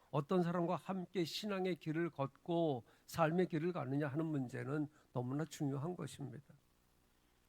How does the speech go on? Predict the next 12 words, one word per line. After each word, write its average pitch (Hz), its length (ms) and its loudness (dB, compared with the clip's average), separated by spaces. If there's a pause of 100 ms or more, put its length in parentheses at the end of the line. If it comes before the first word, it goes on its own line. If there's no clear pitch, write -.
(120)
여러분, 151 220 6
새해를 165 360 6
맞이하면 147 680 4
대부분의 156 520 4
사람들이 143 640 0
새로운 160 520 -2
각오와 147 500 2
다짐을 139 640 0 (240)
하는 160 280 4
가운데 139 640 0 (260)
계획을 143 380 2
세웁니다. 156 640 -4